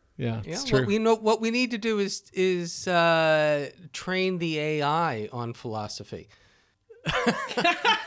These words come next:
Speaker 2: Since they're the
Speaker 1: Right.
Speaker 2: ones that are gonna be running the world. I,
Speaker 1: That's right.
Speaker 2: I <laughs> So, Nick, do we wanna get to the final question? And if so, I think it has,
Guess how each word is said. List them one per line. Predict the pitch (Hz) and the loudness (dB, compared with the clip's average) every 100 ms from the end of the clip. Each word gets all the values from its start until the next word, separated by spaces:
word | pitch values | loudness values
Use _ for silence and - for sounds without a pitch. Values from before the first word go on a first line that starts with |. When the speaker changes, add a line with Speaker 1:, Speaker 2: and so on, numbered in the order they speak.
| 427 - 392 392 - 330 - 330 | 0 0 -2 0 2 0 2 2
Speaker 2:
Since | 254 190 | 2 0
they're | 226 220 | 2 4
the | 214 | 4
Speaker 1:
Right. | 214 | 4
Speaker 2:
ones | 208 202 165 | 4 2 0
that | 180 | -2
are | 175 | 0
gonna | 185 | 0
be | 180 180 | 2 2
running | 175 190 190 180 | 4 2 2 0
the | 170 | 0
world. | 190 202 185 175 - - - | 4 4 4 2 -2 -16 0
I, | 226 | 2
Speaker 1:
That's | - | 2
right. | 123 113 - | -2 -4 0
Speaker 2:
I | 233 - - - 466 277 - - 302 - 403 - 370 349 - 349 - 320 | 0 0 -2 -2 0 -2 -2 -2 -2 0 -2 0 0 0 0 -2 0 -4
<laughs> | - - _ _ _ - | -4 -20 _ _ _ -6
So, | - 175 | 4 4
Nick, | 175 185 185 | 6 4 2
do | 175 | 2
we | 175 | 4
wanna | 170 190 | 4 4
get | 185 180 | 4 2
to | 175 | 0
the | 156 | -6
final | - 170 175 202 | 0 2 4 4
question? | 196 - 196 190 190 - 202 196 165 | 0 0 2 4 2 0 2 2 0
And | 156 147 | -2 -2
if | 175 175 | -2 -2
so, | - 185 180 175 170 160 - | -2 4 6 8 6 4 0
I | 139 139 147 | 2 4 2
think | 139 170 160 151 | 0 -4 -2 -2
it | 156 139 | -4 -2
has, | 143 135 117 | -2 -4 -4